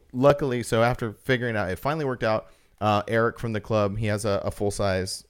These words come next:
uh, truck, so he was able to pull the vendor trailer I was able to drive the four runner. So we had most of the SoCal guys, um, driving in a caravan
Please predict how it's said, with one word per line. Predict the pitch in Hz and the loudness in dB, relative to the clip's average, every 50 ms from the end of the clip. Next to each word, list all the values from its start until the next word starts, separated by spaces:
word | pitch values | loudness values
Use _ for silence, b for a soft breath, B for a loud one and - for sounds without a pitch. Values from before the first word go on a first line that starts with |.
| _ - | _ -4
uh, | 98 95 92 90 85 85 | -2 0 0 0 -2 -2
truck, | - - 107 98 92 - | -2 0 0 0 0 -2
so | - 107 104 | -4 -2 -2
he | 104 107 | 0 0
was | 104 98 107 | 0 2 0
able | 107 95 98 | 0 0 -2
to | - 95 | -2 0
pull | 85 - 110 104 | 0 2 2 2
the | 95 98 | 0 0
vendor | 85 101 98 92 95 | 0 -2 -2 -2 -2
trailer | 90 - 101 95 98 98 95 95 95 - b b b b b b - | -2 -2 0 0 0 0 0 -2 -2 -4 b b b b b b 0
I | - 110 117 | 4 4 4
was | 117 107 | 6 4
able | 117 110 101 101 | 4 4 2 2
to | 104 95 | 0 0
drive | 101 98 95 90 | 2 2 2 2
the | 90 | 0
four | - - 98 98 95 | -2 0 2 2 2
runner. | 98 92 92 92 90 b b b b b b | 2 0 -2 -4 -6 b b b b b b
So | - - 110 | -2 0 0
we | 104 104 | 2 2
had | 101 98 98 92 | 2 0 0 0
most | 98 107 120 123 - - | 0 0 0 0 0 -4
of | 104 | -6
the | 107 | -6
SoCal | 104 - 110 104 101 - 107 98 98 92 | -4 -2 -2 -2 0 0 0 0 0 0
guys, | 101 95 92 92 92 92 92 - b b b b b b b b - | 0 0 0 0 0 -2 -4 -8 b b b b b b b b -4
um, | 92 95 95 92 90 87 85 82 80 80 87 98 - - _ _ _ _ _ _ _ _ _ _ _ _ _ _ - 110 | 0 0 0 0 0 -2 -4 -4 -6 -8 -10 -12 -16 -20 _ _ _ _ _ _ _ _ _ _ _ _ _ _ -12 -2
driving | - 123 117 117 113 98 104 98 98 | 2 4 6 6 4 4 0 -2 -2
in | - 110 120 | -2 -2 -2
a | 120 | 0
caravan | 107 - 113 107 104 98 87 90 85 87 87 92 101 | 2 4 4 6 4 2 2 -2 -4 -4 -6 -8 -8